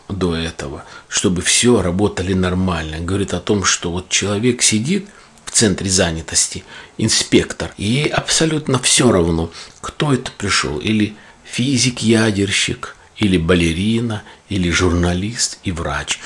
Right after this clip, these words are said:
У неё просто вот есть список: уборщик, дворник, упаковщица, всё. Какой-то разнорабочий, вынести мусор и так далее.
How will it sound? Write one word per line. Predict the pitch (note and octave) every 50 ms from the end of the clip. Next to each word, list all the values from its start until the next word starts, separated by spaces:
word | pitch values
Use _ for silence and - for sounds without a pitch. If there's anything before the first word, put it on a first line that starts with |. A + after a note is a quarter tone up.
| - - - - -
У | A#2+ A#2+
неё | A#2+ B2 B2 B2+ B2 A#2
просто | A#2+ - - A2 G2 F#2+ - - - E2
вот | D2+ E2 E2+ -
есть | G2+ G#2+ B2 D#3 - - - - -
список: | - - - - - - G2+ - - - F3 - - - - - - - - -
уборщик, | A#2 A2+ A2 A2+ D3 F3 - - - - D#3 - - - - - _ _ _ _ - -
дворник, | G2+ G2+ G2+ G#2 A#2 B2+ B2+ B2 B2+ B2+ A#2+ - - - - _ _ _ _ -
упаковщица, | - B2 B2 - - - - - D3 C#3+ C3 - - - - C3 - - - - B2+ C3+ C3+ C3+ _ _ _ _ - - -
всё. | - - - - - - - - - - - - -
Какой-то | - - F2+ - A#2+ B2 B2 A#2+ G#2+ F#2+ E2+ - - -
разнорабочий, | F2+ F#2+ F2 F#2 E2+ E2+ G2 F#2+ F2+ F2+ F2 F2 F#2+ A2 B2 A#2+ - - - G#2 G2+ -
вынести | - G2+ A2 A#2 G#2+ - - - -
мусор | E2+ F2 G2 G#2+ A#2 - - - F2 F2
и | D#2+ F2
так | - - F#2 - F2+
далее. | E2 E2 D2 D2 E2+ E2+